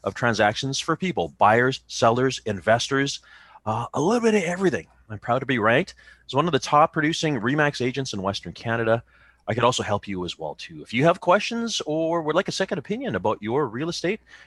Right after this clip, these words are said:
give me a call. Again, my contact information and the info of our Whole Home Show team members are on the C fax ten seventy dot com website. Look under shows. There you'll find us, The Whole Home Show with me, Tony Joe. All of our contact information is there.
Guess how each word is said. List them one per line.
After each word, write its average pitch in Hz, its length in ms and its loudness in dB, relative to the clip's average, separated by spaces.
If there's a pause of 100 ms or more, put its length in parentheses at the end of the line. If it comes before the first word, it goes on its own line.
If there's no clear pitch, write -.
(120)
give 95 220 -2
me 117 120 -2
a 123 60 0
call. 170 380 0
Again, 104 360 0 (240)
my 95 220 2
contact 143 420 -2
information 143 600 -4 (260)
and 220 180 2
the 190 80 4
info 170 460 4
of 110 380 4
our 98 220 2
Whole 120 220 -4
Home 120 200 -4
Show 120 180 -4
team 120 340 -6
members 98 480 -2 (380)
are 117 320 6
on 98 460 -2 (280)
the 98 140 -4
C - 220 -4
fax 147 320 0
ten 143 200 -2
seventy 135 360 0
dot 120 240 2
com 120 440 -2 (160)
website. 98 1000 -2 (260)
Look 104 160 -4
under 120 180 2
shows. 123 480 -2
There 101 160 -4
you'll 110 140 -2
find 104 320 -4
us, 101 220 -10
The - 80 -18
Whole 98 220 -12
Home 101 180 -8
Show 104 220 -10
with 98 260 -14
me, 82 100 -10
Tony 80 300 -14
Joe. 110 280 -10
All 254 200 4
of 220 80 4
our 190 80 2
contact 147 360 2
information 127 440 -4
is 120 100 -4
there. 104 260 0